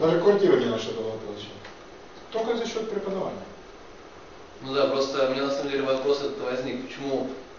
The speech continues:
Speaker 2: он туда приехал, ему сразу предложили место в университете работать?
Speaker 1: А, в университете?
Speaker 2: Я поэтому подумал, может быть, всем поэтому в
Speaker 1: Не, ну,
Speaker 2: Штатах предлагают место
Speaker 1: нет,
Speaker 2: в университете?
Speaker 1: нет, нет, далеко не всем.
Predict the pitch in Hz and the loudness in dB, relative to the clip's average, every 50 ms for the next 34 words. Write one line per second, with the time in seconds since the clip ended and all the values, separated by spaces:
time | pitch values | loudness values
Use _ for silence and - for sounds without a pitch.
0 | - - - 131 135 135 135 135 135 135 131 135 135 131 131 135 131 127 127 160 | -16 -8 -2 0 0 0 0 -2 -4 -6 0 0 0 2 2 -2 -2 0 2 4
1 | 175 196 - - 120 120 120 120 123 127 135 135 135 135 135 131 127 123 127 123 | 4 4 2 0 -2 -2 -2 -2 -2 2 4 4 4 4 2 -2 -2 -2 -2 -2
2 | 120 120 120 120 120 - 113 113 120 120 123 123 117 120 - - - 113 107 107 | -2 -2 -2 -4 -4 -4 -6 -6 -6 -4 -4 -4 -6 -6 -8 -2 -2 -2 0 0
3 | 110 104 104 98 90 - 101 101 - - - - 104 101 101 104 - 104 131 143 | -4 -6 -8 -8 -8 -8 -8 -10 -10 -12 -10 -6 -2 -2 0 0 0 4 6 8
4 | 147 147 160 160 160 170 165 170 175 175 165 160 156 156 156 156 147 - - - | 8 10 10 8 10 10 8 8 8 8 10 10 10 10 8 6 2 0 2 4
5 | 175 185 208 196 170 160 151 147 143 143 139 - - - - - - 135 151 143 | 6 6 6 6 6 6 6 6 6 4 2 2 0 -2 -4 0 4 6 8 8
6 | 147 147 156 165 160 165 - - 156 - 165 160 160 160 160 170 180 185 185 180 | 8 8 8 8 10 10 10 10 10 10 10 10 10 10 12 12 12 12 12 10
7 | 180 - - - - - - - - 135 143 151 147 - 147 143 143 147 151 135 | 8 6 2 -2 -2 -4 -6 -6 -2 4 6 8 10 10 10 10 8 6 6 6
8 | 135 - 135 - - - - 123 127 - - 131 - - - - - - - - | 6 6 8 8 6 6 6 4 4 4 6 10 10 10 10 10 8 8 6 4
9 | - - - - - 107 95 | 2 2 6 8 10 10 10